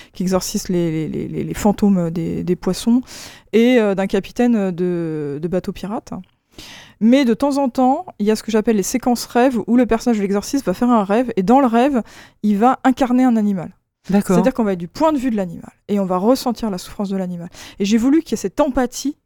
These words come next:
Speaker 1: qui se fasse pour l'animal. C'est-à-dire qu'il y ait, qu'il y ait, il y a cette distance du filtre imaginaire et tout ça, mais à ce moment-là, quand vous êtes dans le rêve, vous êtes un dauphin qui est en train de s'échouer sur la plage des Féroé et qui va prendre un coup de pioche dans le crâne. Vous êtes, euh,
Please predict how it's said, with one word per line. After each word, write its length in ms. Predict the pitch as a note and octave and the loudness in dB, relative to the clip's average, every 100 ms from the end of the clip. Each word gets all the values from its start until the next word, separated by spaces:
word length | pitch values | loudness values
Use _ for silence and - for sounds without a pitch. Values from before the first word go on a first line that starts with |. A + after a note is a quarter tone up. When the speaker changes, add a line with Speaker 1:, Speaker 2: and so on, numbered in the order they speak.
| _ | _
Speaker 1:
qui 100 | - | -12
se 160 | - G#3+ | -8 -4
fasse 260 | A3+ B3 | -4 -6
pour 180 | - A3+ | -6 -2
l'animal. 400 | G#3 G#3 F#3+ D#3 - - - | 0 0 -4 -8 -14 -20 -12
C'est-à-dire 240 | G3+ B3+ | -4 -4
qu'il 140 | - G#3+ | -2 -4
y 20 | |
ait, 40 | |
qu'il 300 | - - - | -6 -12 -4
y 40 | A3 | 0
ait, 480 | G#3+ G3+ F#3+ F#3 F#3 | 0 0 0 -2 -4
il 160 | F#3+ | 0
y 40 | C#4 | 0
a 80 | |
cette 220 | D4+ A#3+ F#3+ | 0 -4 -6
distance 420 | F#3+ - A#3+ A3+ | -10 -6 -4 -4
du 80 | G#3 | -6
filtre 280 | - G3 A3 | -10 -8 -6
imaginaire 480 | G3+ F#3 G#3 G#3 | -4 -4 -4 -4
et 60 | F#3 | -6
tout 60 | - | -6
ça, 140 | - - - - | -6 -6 -14 -4
mais 160 | G#3+ - | -2 0
à 100 | D#4 | 0
ce 120 | D4+ | 0
moment-là, 400 | C#4 B3 G#3 F#3 | 0 0 -2 -4
quand 160 | - | -4
vous 160 | B3+ A3 | -4 -2
êtes 80 | G3+ | -2
dans 160 | G3 | -2
le 40 | G3 | -2
rêve, 220 | G#3 B3+ A#3+ - | -2 -2 -4 -12
vous 220 | G3+ A3 B3 | -4 2 2
êtes 120 | B3 | 2
un 100 | G#3 | 0
dauphin 420 | G#3 G3+ A3+ A#3 | -2 -2 -2 -2
qui 120 | A#3+ | -4
est 20 | G3 | -6
en 80 | F#3 | -6
train 220 | - G#3 | -4 -2
de 100 | G3 | -2
s'échouer 380 | - A#3+ - A3+ | -2 -4 -2 -4
sur 160 | - | -2
la 100 | F#3+ | -2
plage 200 | F3 G3 | -2 -4
des 80 | F#3+ | -4
Féroé 400 | F#3 F#3 F#3 A#3 | -4 -2 0 0
et 40 | A3+ | 0
qui 100 | F#3+ | -4
va 100 | F3+ | -2
prendre 200 | G3+ F#3 | -2 -4
un 60 | |
coup 140 | F3+ - | -6 -10
de 40 | |
pioche 320 | - G3+ - | -6 -6 -4
dans 160 | F#3+ F3 | -6 -6
le 40 | |
crâne. 300 | E3+ - G#3 A#3 - - - | -10 -4 -2 -2 -8 -20 -16
Vous 240 | - G3+ G3 | -6 0 2
êtes, 240 | B3 B3+ | 2 2
euh, 100 | G#3 | -2